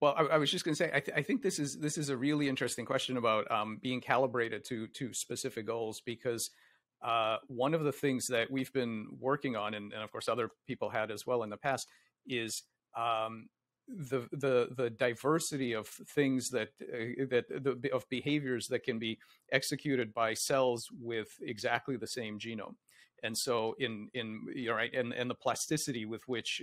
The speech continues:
uh, cells of any given genome can solve problems in novel environments that they haven't seen before. And so one of my favorite recent examples is this,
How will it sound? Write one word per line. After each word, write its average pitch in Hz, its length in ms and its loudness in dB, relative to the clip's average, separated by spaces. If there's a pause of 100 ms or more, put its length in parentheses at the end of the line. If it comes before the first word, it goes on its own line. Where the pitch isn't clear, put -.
(120)
uh, 110 60 -2
cells 120 380 2
of 113 100 -4
any 139 180 0
given 117 280 -2
genome 123 400 0
can 113 160 -6
solve 120 340 2
problems 120 380 0
in 113 80 -6
novel 117 320 2
environments 107 420 -2
that - 80 -18
they 104 80 -10
haven't 107 300 -6
seen 123 200 -6
before. - 300 -10 (340)
And 104 80 -14
so 123 80 -2
one 120 200 0
of 120 80 0
my 123 320 0 (180)
favorite 113 380 -2
recent 143 340 -2
examples 113 540 -6
is 104 100 -8
this, 110 320 -6